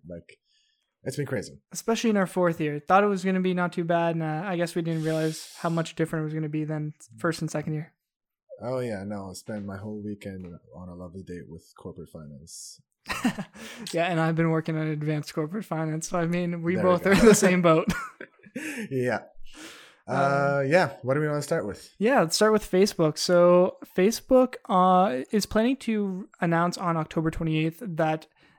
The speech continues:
Speaker 2: they are going to change their name. Um, it, it could be happening sooner. We're not a hundred percent sure.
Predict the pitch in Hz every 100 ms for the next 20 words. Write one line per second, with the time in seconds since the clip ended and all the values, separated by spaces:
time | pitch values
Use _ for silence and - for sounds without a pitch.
0 | - 156 165 185 180 175 170 170 165 156
1 | 151 151 175 170 190 190 156 240 - 170
2 | 165 160 208 190 _ _ - 208 208 226
3 | 220 214 214 208 - 196 190 185 175 170
4 | 175 175 165 180 170 - 160 160